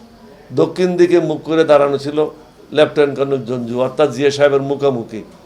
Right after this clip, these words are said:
পশ্চিম দিকে জায়গাটা খালি ছিল, পূর্ব দিকে মুখ করে আমি দাঁড়ালাম। জিয়া সাহেবকে হাতে ইশারা করে বোঝানোর চেষ্টা করলাম যে আপনি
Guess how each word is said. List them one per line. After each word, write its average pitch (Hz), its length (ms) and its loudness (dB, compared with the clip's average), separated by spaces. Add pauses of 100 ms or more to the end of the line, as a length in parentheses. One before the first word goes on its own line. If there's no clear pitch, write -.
(540)
পশ্চিম 180 420 0
দিকে 185 220 2
জায়গাটা 143 320 2
খালি 147 260 0
ছিল, 139 280 -4
পূর্ব 135 240 -6
দিকে 135 240 -4
মুখ 143 260 -6
করে 147 300 0
আমি 135 200 -2
দাঁড়ালাম। 113 460 -4 (1200)
জিয়া 165 240 6
সাহেবকে 202 600 6 (600)
হাতে 143 300 2
ইশারা 175 280 4
করে 170 200 2
বোঝানোর 160 380 -2
চেষ্টা 147 340 0
করলাম 151 380 0
যে 139 80 4
আপনি 135 260 0